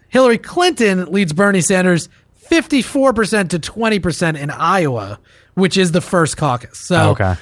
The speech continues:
Speaker 1: if she wins that, this, this is the problem. Like, it's good that she's, he's, you know, up in New Hampshire. I mean, good. It's nice that he's up in New Hampshire. It's good to see some competition there. I, I like
Speaker 2: You
Speaker 1: a
Speaker 2: can
Speaker 1: lot of what
Speaker 2: lose
Speaker 1: Bernie Sanders
Speaker 2: states.
Speaker 1: says.
Speaker 2: It's fine.
Speaker 1: But wait, let me finish. New Hampshire is second.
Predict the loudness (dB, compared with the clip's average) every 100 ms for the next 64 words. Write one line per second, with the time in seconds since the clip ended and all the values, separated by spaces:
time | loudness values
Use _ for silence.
0 | -4 -2 2 2 2 2 0 0 -2 -4
1 | -2 -2 -2 -2 -2 -2 -2 -4 -4 -4
2 | -4 -2 -2 -6 -10 -14 -10 -8 -8 -10
3 | -14 -6 -2 -2 -4 -6 -6 -4 -4 -4
4 | -4 -6 -8 -10 -10 -8 -8 -10 -10 -20
5 | -20 -10 -6 0 2 2 0 0 0 0
6 | 0 0 0 -4 -4 -4 -4 -6 -4 -4
7 | -4 -4 -4 -4 -4 -2 -4 -6 -6 -4
8 | -4 -8 _ -2 0 2 2 2 2 0
9 | 2 4 4 2 -2 -4 -2 -2 0 0
10 | 0 0 2 0 0 0 -2 -4 -10 _
11 | _ _ 0 2 2 0 -2 -2 -6 -4
12 | -2 -2 -8